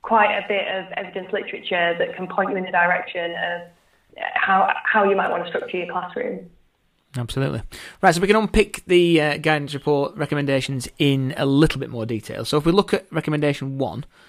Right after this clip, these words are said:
Speaker 2: uh, know and understand
Speaker 1: Mm.
Speaker 2: your pupils and their influences. So obviously you've mentioned there that good relationships matter, but in terms of practical strategies, was there anything in the evidence that, that would help teachers or listeners to help them? How could they help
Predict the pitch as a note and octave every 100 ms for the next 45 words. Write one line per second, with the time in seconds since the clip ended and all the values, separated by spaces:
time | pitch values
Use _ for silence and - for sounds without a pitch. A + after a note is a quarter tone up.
0 | _ _ B2 B2+ B2 C3 C3+ C3+ C3 B2+
1 | - C3 A2 A2+ C3+ B2+ B2 B2 B2 B2
2 | A#2+ A2 G#2+ - G#2+ - C#3 C3+ - D3+
3 | D3 C3 C3+ B2+ B2+ B2 A#2 B2 B2 A#2+
4 | A#2 A2+ A#2 A#2 - B2+ B2 - F2 -
5 | - - _ C#3 C3+ D#3+ D3 C#3 - E3+
6 | - - C#3+ C#3 - D3 - A#2 A2 C3
7 | C3+ D3 C#3+ C3+ C3 B2+ B2+ B2 - -
8 | B2 - - C3 G2+ B2+ B2 C3 - -
9 | - _ - C#3+ - A#2 A#2 B2+ - B2+
10 | B2 - - - _ - C3 C#3+ - C3
11 | A#2+ - D3 D#3 D3 C#3 C3+ B2 C#3 -